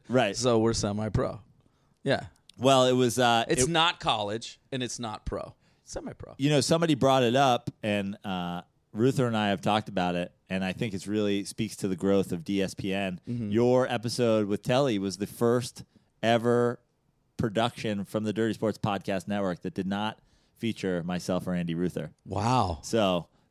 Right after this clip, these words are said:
Speaker 1: the
Speaker 2: Wow.
Speaker 1: process
Speaker 2: Historical.
Speaker 1: hath been thusted.
Speaker 2: Yeah.
Speaker 1: Yeah.
Speaker 2: Wow.
Speaker 1: And then we came back, but two, honestly, two great episodes
Speaker 2: Yeah,
Speaker 1: while we
Speaker 2: two
Speaker 1: were
Speaker 2: great
Speaker 1: gone,
Speaker 2: episodes.
Speaker 1: but
Speaker 2: Really
Speaker 1: nothing,
Speaker 2: interesting.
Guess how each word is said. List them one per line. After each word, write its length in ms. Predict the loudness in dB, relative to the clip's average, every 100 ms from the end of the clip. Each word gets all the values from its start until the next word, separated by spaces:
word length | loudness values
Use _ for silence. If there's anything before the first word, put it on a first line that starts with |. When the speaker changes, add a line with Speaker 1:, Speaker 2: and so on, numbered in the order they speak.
| -2
Speaker 1:
the 60 |
Speaker 2:
Wow. 140 | 2 4
Speaker 1:
process 460 | 6 4 4 2
Speaker 2:
Historical. 680 | 2 0 0 4 6 6 6
Speaker 1:
hath 340 | 4 4 0 2
been 280 | 4 4 -2
thusted. 580 | -2 0 0 -2 -2
Speaker 2:
Yeah. 440 | 2 4 4 2 -2 -8
Speaker 1:
Yeah. 240 | 0 2 4
Speaker 2:
Wow. 420 | 4 4 2 -2 -8 -8
Speaker 1:
And 160 | -4 0
then 200 | 0 0
we 80 |
came 240 | 0 0 2
back, 300 | 4 4 4
but 180 | 0 2
two, 320 | 2 2 -2 -8 -4
honestly, 640 | 0 2 0 0 0 -2 -6 _ _ _ 2
two 200 | 4 4
great 240 | 4 4
episodes 380 | 2 0 0 4
Speaker 2:
Yeah, 100 | 6
Speaker 1:
while 80 | 6
we 60 |
Speaker 2:
two 60 | 6
Speaker 1:
were 40 |
Speaker 2:
great 160 | 6 6
Speaker 1:
gone, 80 | 4
Speaker 2:
episodes. 380 | 4 4 4
Speaker 1:
but 80 | 6
Speaker 2:
Really 160 | 6 6
Speaker 1:
nothing, 120 | 4
Speaker 2:
interesting. 320 | 2 0 -4